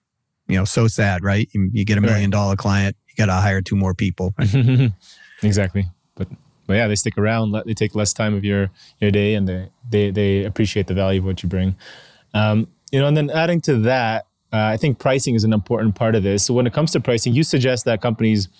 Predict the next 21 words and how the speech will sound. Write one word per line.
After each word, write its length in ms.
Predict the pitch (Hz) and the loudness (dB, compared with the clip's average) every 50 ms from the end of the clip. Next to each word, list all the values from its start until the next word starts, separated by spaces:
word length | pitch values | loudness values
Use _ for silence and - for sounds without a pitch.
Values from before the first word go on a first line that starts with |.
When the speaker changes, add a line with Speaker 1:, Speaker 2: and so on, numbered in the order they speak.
| _ _ _ _ _ _ _ _ _ - - | _ _ _ _ _ _ _ _ _ -4 -2
Speaker 2:
actually 280 | 127 131 - - 131 | -2 -2 0 0 0
raise 280 | 113 101 113 120 123 113 | 2 2 2 0 0 0
their 120 | 113 110 | -2 -2
prices 380 | 95 - 107 98 98 - 101 - | -2 -2 -2 -2 -2 -2 -4 -4
to 100 | - 101 | -2 0
their 120 | 98 95 | -2 0
clients. 400 | - 95 85 85 87 87 - - _ - - - - - - - - - | -2 -2 -2 -2 -2 -4 -4 -8 _ -20 -20 -20 -20 -20 -20 -20 -10 -4
Um, 460 | 117 107 104 104 101 101 98 98 98 - _ _ _ _ _ _ - | -2 0 0 0 0 0 0 -2 -2 -4 _ _ _ _ _ _ -2
h-, 60 | - 127 | 0 0
how, 240 | 143 143 170 180 | 2 2 2 2
how 60 | 160 190 | 2 2
do 60 | 196 | 0
you 80 | 180 | 0
find 220 | - - 151 151 139 | 0 0 -2 0 0
that 120 | 123 113 | 0 0
balance 360 | 98 123 135 127 120 110 - | 0 0 0 0 -2 -2 -2
of, 80 | 113 104 | -2 0
A, 160 | 113 127 135 131 | 0 2 2 0
you 200 | 127 113 113 110 | 0 0 0 0
know, 80 | 110 104 | 0 0
like, 160 | 104 101 | -2 -2